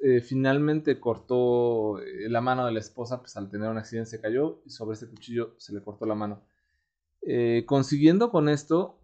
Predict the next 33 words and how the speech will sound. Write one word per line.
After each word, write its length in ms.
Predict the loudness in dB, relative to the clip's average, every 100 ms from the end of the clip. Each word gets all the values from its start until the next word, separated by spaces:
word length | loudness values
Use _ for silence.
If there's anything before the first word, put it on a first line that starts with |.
| _ -4
que, 580 | 0 0 0 -2 -4 -8
pues, 140 | -10
se 100 | -8
cumplía 380 | -6 2 6 6
la 140 | 4
profecía 360 | -4 -14 -10 -8
gitana, 560 | -8 -6 -4 -4 -6 -8
ya 240 | -4 -4 -6
que 380 | -6 -6 -6 -8
el 140 | -6
esposo 420 | -6 -4 -6 -2 -2
al 100 | 0
irla 220 | 0 0
a 20 |
rescatar 680 | -2 -8 -8 2 2 2 _ _ -20 _ _ _ _ _ _
se 320 | -18 -4 0
llenó 240 | 2 0 -2
completamente 680 | -4 -4 -4 -4 -6 -4 -4
de 80 |
su 120 | -6 -10
sangre 500 | -8 -6 -6 -6 -10 _ _ -6
al 160 | -4
rescatarla 680 | -4 -4 -6 -2 0 0 0
del 160 | -2 -4
suelo 560 | -4 -2 -2 -4 -10 _ _ _ -14
de 300 | -6 -2 -2
este 640 | -4 _ -4 -4 -6 -10
accidente 540 | -14 -8 -2 -2 -2 -6
que 100 | -8
tuvo 260 | -8 -8
con 120 | -8 -12
los 100 | -14
cuchillos. 720 | -20 -16 -16 -16 -20 -20